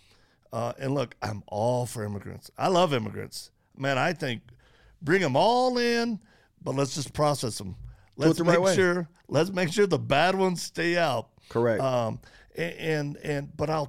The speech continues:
Speaker 1: tell you, folks, I'll never forget being in a, a, a group setting conference. There was media, and a friend of mine was a sheriff,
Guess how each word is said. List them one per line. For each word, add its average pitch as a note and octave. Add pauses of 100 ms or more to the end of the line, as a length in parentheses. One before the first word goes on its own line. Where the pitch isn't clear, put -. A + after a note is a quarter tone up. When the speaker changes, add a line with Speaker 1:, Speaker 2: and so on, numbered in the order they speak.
Speaker 1:
tell G3
you, G#2+ (920)
folks, - (1400)
I'll B2
never D3+
forget E3+
being C3
in B2
a, G#2+ (120)
a, G#2 (180)
a G#2+
group C3
setting B2+ (240)
conference. A2+
There A2+
was G#2+
media, A2 (580)
and A2
a G#2+
friend B2+
of B2+
mine C3
was A#2+
a G#2+
sheriff, A2